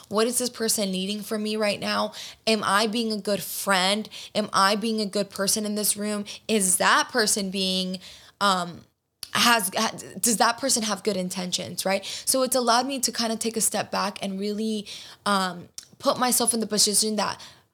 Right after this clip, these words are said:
other people need me to be in. And I really, really love that, because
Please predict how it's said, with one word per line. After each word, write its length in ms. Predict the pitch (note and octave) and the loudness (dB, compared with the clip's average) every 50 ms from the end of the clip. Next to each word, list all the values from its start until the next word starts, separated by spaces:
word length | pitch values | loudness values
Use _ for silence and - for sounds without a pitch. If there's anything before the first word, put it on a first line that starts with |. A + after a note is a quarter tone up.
| _ _ _ | _ _ _
other 220 | A3 A3+ A3+ A3+ | 2 4 4 2
people 300 | A3+ - A3+ F#3+ - F#3+ | 0 0 -4 -2 -2 -4
need 240 | F3+ F#3 F#3 F#3 F3+ | -4 -4 -4 -4 -6
me 160 | F#3 F3 E3+ | -8 -10 -6
to 140 | F3 - G3 | -6 -6 -6
be 240 | F3+ - G3 F#3+ F3+ | -4 -6 -6 -6 -6
in. 160 | F3 E3+ B2+ | -6 -6 -6
And 140 | C#3+ G3 A3 | -4 -2 0
I 20 | |
really, 380 | A3+ G#3+ G#3 B3 C4 C4 D4 C#4 | 0 0 -2 -4 -2 -2 -2 0
really 260 | B3+ B3+ A#3+ A#3 G#3 | 0 2 2 2 2
love 240 | G3 F#3+ G3 G3 F#3 | 2 0 0 0 -2
that, 180 | G3 F3 E3 | -2 -4 -4
because 440 | F3+ F3+ - - F#3+ F#3+ F#3+ F#3 - | -8 -8 -6 -4 -2 -2 0 0 -2